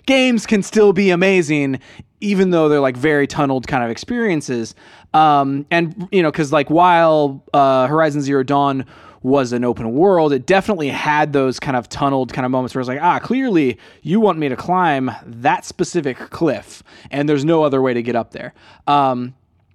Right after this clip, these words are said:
and this one looks like they've included, like, a lot more openness to that. Like, there's a, I was watching the, the, the deep dive, quote unquote, that they did after the gameplay,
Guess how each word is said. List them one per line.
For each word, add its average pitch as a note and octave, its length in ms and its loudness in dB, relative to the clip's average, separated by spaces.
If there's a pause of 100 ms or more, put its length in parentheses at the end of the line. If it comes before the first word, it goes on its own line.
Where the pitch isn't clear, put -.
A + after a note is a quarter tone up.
(160)
and E3 140 0
this A#3+ 180 2
one D3 280 -2
looks G3 320 0
like D3 340 -2
they've D3 340 0
included, D#3 640 0
like, C3+ 240 0
a B2 100 0
lot C3+ 360 2
more C#3+ 380 0
openness C3 460 -4
to A#2+ 100 -8
that. G#2 240 -6
Like, A#2 100 -10
there's C3 220 -4
a, B2 240 0 (360)
I C3 160 -4
was C3 200 -2
watching C3+ 340 -2
the, B2+ 260 -2
the, B2 460 -4
the B2+ 140 -6
deep D#3 320 -8
dive, A#2+ 400 -2
quote C3+ 160 -2
unquote, B2 240 -6
that A#2 100 -10
they B2 140 -6
did B2 200 -4
after A#2+ 640 -2
the A2+ 460 -6
gameplay, B2 640 -10